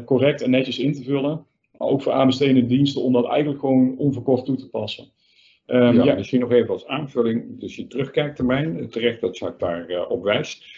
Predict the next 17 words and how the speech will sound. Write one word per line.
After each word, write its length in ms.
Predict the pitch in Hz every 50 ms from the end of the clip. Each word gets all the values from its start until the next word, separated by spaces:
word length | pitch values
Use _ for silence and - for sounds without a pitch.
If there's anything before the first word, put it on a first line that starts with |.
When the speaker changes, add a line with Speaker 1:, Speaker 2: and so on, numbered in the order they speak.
| - _
Speaker 2:
dat 160 | - 110 107 -
geldt 280 | - 135 123 120 - -
ook 360 | 160 160 170 175 170 - -
voor 160 | - - 139
een 80 | 135 135
aantal 380 | 143 131 123 - 123 - - -
andere 500 | - 143 143 135 104 95 85 85 80 - -
uitsluitingsgronden. 960 | - 107 95 92 - - 85 85 82 - 98 90 - - - 87 87 87 85 82
Dus 180 | 98 90 85
het 120 | 95 92 147
is 180 | 143 139 -
van 160 | - 131 104 87
belang 520 | 98 98 107 123 147 170 175 170 - -
dat, 300 | 123 123 120 120 - -
vandaar 400 | - 101 101 107 107 92 90 85
dat, 300 | 90 87 87 - _ - 95
eh, 220 | 90 87 87 87